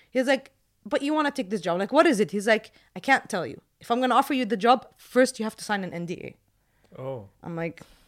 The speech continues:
Speaker 1: "I think about it." He's like, "Take it. Just take it." I'm like,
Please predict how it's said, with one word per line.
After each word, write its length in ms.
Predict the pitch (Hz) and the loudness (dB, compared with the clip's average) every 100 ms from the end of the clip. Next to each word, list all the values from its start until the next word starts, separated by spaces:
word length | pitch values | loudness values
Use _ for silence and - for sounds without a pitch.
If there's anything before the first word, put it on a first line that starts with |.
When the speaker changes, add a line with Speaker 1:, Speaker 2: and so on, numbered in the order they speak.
| - - | -12 -2
Speaker 1:
"I 220 | 277 285 | 0 0
think 240 | 294 285 | 0 -2
about 200 | 240 233 | 4 4
it." 20 | 233 | 4
He's 120 | 220 | 0
like, 200 | 240 - | -4 -6
"Take 320 | - 185 - | -14 -14 -16
it. 240 | - - _ _ _ _ _ _ _ _ _ - | -20 -20 _ _ _ _ _ _ _ _ _ -16
Just 200 | 240 - | -14 -8
take 200 | 202 - | -8 -8
it." 160 | _ _ _ - | _ _ _ -10
I'm 80 | |
like, 140 | 185 | -10